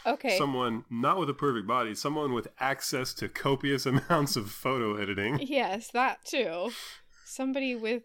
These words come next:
Speaker 1: a, uh, uh, has projected an image of a perfect body, telling everyone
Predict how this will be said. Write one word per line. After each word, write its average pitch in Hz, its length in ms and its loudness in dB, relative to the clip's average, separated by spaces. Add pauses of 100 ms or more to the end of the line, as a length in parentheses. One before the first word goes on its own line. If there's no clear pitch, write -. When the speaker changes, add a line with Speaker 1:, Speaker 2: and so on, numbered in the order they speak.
Speaker 1:
a, 170 540 -2 (280)
uh, 170 300 0 (100)
uh, 196 240 -2
has 226 180 -8
projected 254 720 -2
an 208 160 -4
image 180 480 -4
of 185 140 0
a 185 80 -2
perfect 190 500 -6
body, 170 480 -6 (300)
telling 277 400 0
everyone 180 760 -6